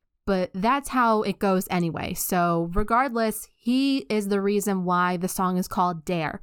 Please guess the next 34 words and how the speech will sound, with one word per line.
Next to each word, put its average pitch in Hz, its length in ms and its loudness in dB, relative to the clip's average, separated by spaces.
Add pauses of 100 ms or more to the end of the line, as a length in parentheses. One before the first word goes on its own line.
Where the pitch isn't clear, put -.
(340)
There 233 320 2
you 302 140 -2
go. 339 300 2
That's 320 160 0
a 262 60 2
bit 247 200 0
of 233 280 -2
Gorillaz 247 600 0
and 202 100 -2
Happy 208 260 0
Mondays 247 560 2
fun 202 340 0
fact. - 540 -4 (840)
Two 294 140 0
thousand 370 300 4
five 285 440 2
seemed 226 240 2
to 226 60 2
be 196 140 0
quite 240 400 0
an 208 120 -8
interesting 208 640 -2
year 180 340 2
for 180 500 0
the 180 100 -4
Happy 180 320 -2
Mondays 220 640 0 (300)
because 208 420 -2
also 254 340 0
in 254 100 2
two 247 160 -2
thousand 226 320 2
five, 196 360 0 (220)
Bez, 254 580 0